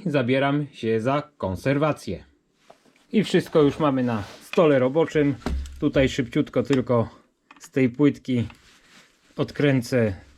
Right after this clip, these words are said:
ten chyba radiator aluminiowy, żeby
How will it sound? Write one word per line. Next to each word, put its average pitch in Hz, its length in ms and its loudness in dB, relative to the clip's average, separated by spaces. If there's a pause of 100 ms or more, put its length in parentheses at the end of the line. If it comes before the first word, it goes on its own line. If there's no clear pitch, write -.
(640)
ten 113 120 -6
chyba 123 260 -2
radiator 127 520 -2
aluminiowy, 135 760 0 (1400)
żeby 110 540 -2